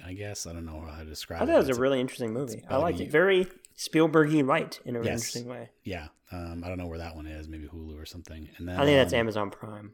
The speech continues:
Speaker 1: Oh, is it Prime? Yeah. What, where,
Speaker 2: Yeah.
Speaker 1: yeah. Yeah, I'll probably, I should make a list of what I, like, the ten things I liked, you know, 'cause the thing is, I watched, I watched a lot of stuff that, like, didn't come out this year too. Probably for some of it for the first time that probably, um, I should have seen before. So some of, some of that will probably be on there too. But, um,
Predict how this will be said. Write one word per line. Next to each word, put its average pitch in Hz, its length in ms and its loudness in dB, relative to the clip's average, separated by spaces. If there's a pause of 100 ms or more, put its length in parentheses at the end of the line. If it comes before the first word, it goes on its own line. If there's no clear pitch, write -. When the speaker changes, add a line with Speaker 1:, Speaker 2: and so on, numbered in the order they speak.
Speaker 1:
Oh, 101 180 0
is 92 100 -6
it 85 60 -10
Prime? 98 300 -8
Yeah. 87 180 -8
What, 90 200 -10
where, 110 180 -4
Speaker 2:
Yeah. 101 100 -10
Speaker 1:
yeah. 78 180 -10 (480)
Yeah, 104 140 -6
I'll 104 80 -4
probably, 220 240 6
I 135 80 -2
should 196 180 2
make 170 140 2
a 101 60 -2
list 110 280 -4
of 87 60 -4
what 90 140 -4
I, 90 220 -4
like, 92 120 -10
the - 100 -16
ten 101 300 -6
things 90 280 -6
I 82 60 -8
liked, 82 240 -10
you 95 80 -8
know, 90 80 -6
'cause 104 140 -6
the 110 40 -8
thing 131 160 2
is, 123 120 2
I 110 60 2
watched, 127 280 0 (100)
I 123 100 -6
watched 117 240 -2
a 117 40 -2
lot 98 80 0
of 92 80 -4
stuff 95 200 -6
that, - 60 -12
like, 82 120 -10 (100)
didn't 92 160 -6
come 87 160 -10
out 85 140 -8
this - 180 -10
year 78 140 -12
too. 80 340 -10
Probably 82 220 -12
for - 80 -18
some 95 160 -8
of 85 80 -6
it 85 100 -12
for 78 60 -14
the 76 80 -12
first 78 200 -14
time 80 280 -12
that 76 120 -16
probably, 80 460 -10 (680)
um, 82 380 -10
I 82 40 -10
should - 180 -6
have 82 80 -6
seen 78 240 -8
before. 76 400 -10
So - 140 -10
some 95 200 -6
of, 85 180 -10
some 101 140 -8
of 92 80 -4
that 82 180 -8
will 76 80 -14
probably 73 220 -14
be 73 120 -14
on 71 140 -12
there 71 120 -12
too. 76 240 -10
But, 71 200 -16
um, 85 420 -6